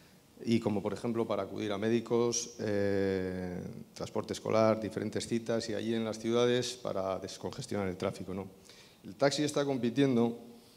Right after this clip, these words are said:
con el transporte público en condiciones desfavorables, al estar estos, eh, subvenciona-, eh, con subvenciones públicas que les permiten accesos a mejores medios y precios,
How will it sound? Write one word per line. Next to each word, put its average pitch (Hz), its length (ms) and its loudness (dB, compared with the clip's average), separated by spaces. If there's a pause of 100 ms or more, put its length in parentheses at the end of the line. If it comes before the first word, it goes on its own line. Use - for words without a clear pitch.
(120)
con 107 160 2
el 101 60 -2
transporte 117 420 0
público 117 340 2
en 113 60 4
condiciones 104 460 0
desfavorables, 104 760 -4 (160)
al 104 200 -6
estar 110 280 -2
estos, 113 560 -4
eh, 98 580 0
subvenciona-, 101 520 -4
eh, 92 280 -8
con 90 160 -12
subvenciones 107 480 -6
públicas 113 540 -4 (500)
que 113 120 -4
les 117 120 0
permiten 120 480 0
accesos 117 400 -2
a 110 60 -2
mejores 107 400 2
medios 123 680 4
y 113 100 4
precios, 101 680 2